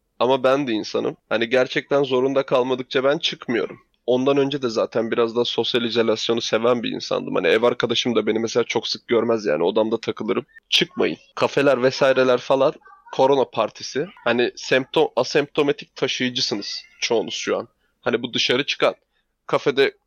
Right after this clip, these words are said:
çay içerken maskeyi çıkartıp çay sigara yapan insanlar. Çoğunuz bence asemptomatik taşıyıcısınız. Sadece şu an Türkiye'de semptom göstermiyorsanız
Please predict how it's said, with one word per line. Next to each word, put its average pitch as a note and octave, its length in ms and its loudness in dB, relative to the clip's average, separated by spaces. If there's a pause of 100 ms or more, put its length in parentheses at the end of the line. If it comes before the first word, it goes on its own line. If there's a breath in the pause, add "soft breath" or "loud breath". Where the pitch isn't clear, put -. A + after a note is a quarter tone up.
(120)
çay C3 220 2
içerken C3 440 2
maskeyi B2+ 460 0
çıkartıp B2+ 460 -2
çay A#2 240 0
sigara B2+ 340 0
yapan B2 280 2
insanlar. G#2+ 460 -4 (220)
Çoğunuz D#3 420 0
bence C3+ 280 2
asemptomatik - 680 -4
taşıyıcısınız. - 720 -6 (280)
Sadece D3+ 380 0
şu - 200 2
an C3+ 140 2
Türkiye'de A#2 560 -2 (380)
semptom C#3+ 540 0
göstermiyorsanız B2+ 920 0